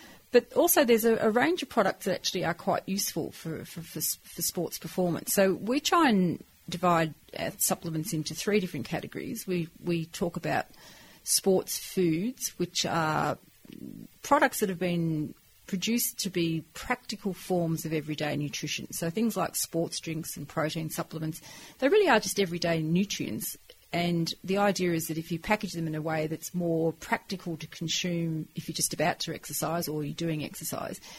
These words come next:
then that helps the athlete meet those goals that would be difficult to do if they were trying to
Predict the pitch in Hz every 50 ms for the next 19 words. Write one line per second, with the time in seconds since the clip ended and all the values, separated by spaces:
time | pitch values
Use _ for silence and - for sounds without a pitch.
0 | - - - - _ - 196 190 185 190 208 - - 190 185 180 - - - -
1 | - 165 160 156 - - - 156 156 147 - _ _ - 143 156 139 - - -
2 | 151 147 151 156 151 - - - 160 160 165 147 - - 160 - 180 - - 165
3 | - 175 165 - 226 208 - 208 - - 151 - - - 175 160 - 170 165 151
4 | 135 - - - 165 165 160 151 151 - - 170 156 151 147 147 160 -